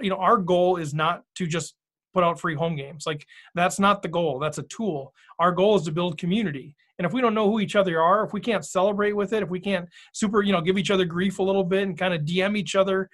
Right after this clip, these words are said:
you know, if we see somebody win, go into the Rec Poker community and D M 'em and say, "Way to go," um, then, then we're not, we're not getting community. And so our goal is community.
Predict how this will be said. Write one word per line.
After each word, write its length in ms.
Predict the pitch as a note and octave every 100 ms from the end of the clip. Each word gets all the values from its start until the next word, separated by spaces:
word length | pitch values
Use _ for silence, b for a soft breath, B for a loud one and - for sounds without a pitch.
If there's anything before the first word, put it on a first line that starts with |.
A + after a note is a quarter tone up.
| B B
you 60 | F#3
know, 140 | F3+
if 140 | F3+ E3
we 80 |
see 140 | D#3+ G#3
somebody 280 | A3 G3+ F#3+
win, 280 | E3+ G3+
go 200 | F3+ F3
into 120 | F#3+ F#3+
the 140 | F3
Rec 240 | D#3 E3+ -
Poker 220 | F#3+ F#3+
community 380 | D#3 E3+ F#3+ F3
and 100 | D3+
D 160 | F3
M 80 | F3+
'em 80 | F#3+
and 80 | E3
say, 120 | E3+
"Way 160 | E3 F#3
to 60 |
go," 420 | D#3+ E3 F#3 F#3 - B B B
um, 240 | E3+ E3 D#3+
then, 200 | F3 A3
then 140 | G#3 A#3+
we're 60 |
not, 220 | A#3+ A#3+ A#3+ A3+
we're 80 |
not 160 | A3 A3 - _ - F#3
getting 240 | G#3 A3
community. 540 | - F#3 B3+ F#3 C3
And 100 | D#3
so 180 | D3 E3 D#3+
our 180 | G3
goal 300 | A3+ F#3 F3+
is 80 | E3+
community. 640 | - F3 G#3 A3+ C#3+ C3+